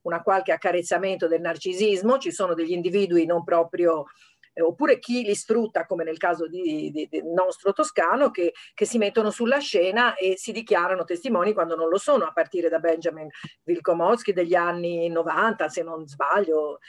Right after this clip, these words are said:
Quindi voglio dire, anche questi fenomeni ci devono, e questo è ricomparso non molte sere fa a, in una trasmissione notturna di, di Rai tre che si chiama Fuori Orario, e io vedo lì Silvano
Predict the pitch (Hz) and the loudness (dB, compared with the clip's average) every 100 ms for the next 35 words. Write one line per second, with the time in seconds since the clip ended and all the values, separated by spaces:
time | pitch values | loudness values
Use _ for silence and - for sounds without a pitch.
0 | - - 269 226 196 220 220 214 185 - | -20 -8 -2 0 2 4 4 4 2 2
1 | - - _ _ - 220 240 240 233 233 | -2 -20 _ _ -2 0 2 4 2 2
2 | 247 254 214 240 214 - 185 185 247 247 | 2 4 4 4 2 0 0 0 0 2
3 | 311 339 320 202 214 202 180 190 - 262 | 2 2 0 2 -2 2 0 0 2 0
4 | - 208 226 202 185 185 175 - 262 277 | 2 0 0 2 0 0 0 0 0 0
5 | 160 190 233 180 170 160 160 156 - - | 0 0 -2 -2 -2 -2 -4 -8 -14 -14
6 | - 196 185 175 170 170 170 202 202 220 | -6 -2 0 2 2 -2 0 0 2 0
7 | 247 214 220 233 214 226 202 180 175 175 | 2 2 0 0 0 2 2 0 0 0
8 | 170 196 208 226 190 196 175 175 185 170 | 2 4 2 2 0 -2 -4 -6 -2 -2
9 | 175 208 214 233 170 160 180 226 220 180 | 0 0 2 2 2 0 2 2 0 0
10 | 190 185 180 170 165 170 185 - 220 180 | 0 0 0 0 0 -2 -6 -6 -2 0
11 | 156 202 226 | 0 0 -2